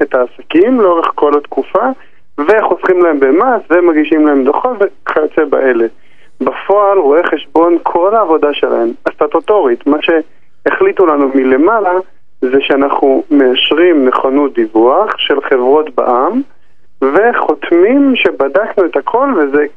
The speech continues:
כשר, כשר למהדרין. עכשיו, מה זה אומר?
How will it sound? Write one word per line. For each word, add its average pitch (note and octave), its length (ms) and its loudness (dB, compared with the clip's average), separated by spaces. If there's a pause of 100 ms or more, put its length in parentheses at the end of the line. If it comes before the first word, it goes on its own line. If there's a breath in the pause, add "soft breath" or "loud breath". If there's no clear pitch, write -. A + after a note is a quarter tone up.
(140)
כשר, D#3 360 0 (1200)
כשר D#3+ 240 0
למהדרין. C#3 640 2 (800)
עכשיו, C3 520 -2 (260)
מה D#3 160 4
זה F#3+ 100 0
אומר? C3+ 340 2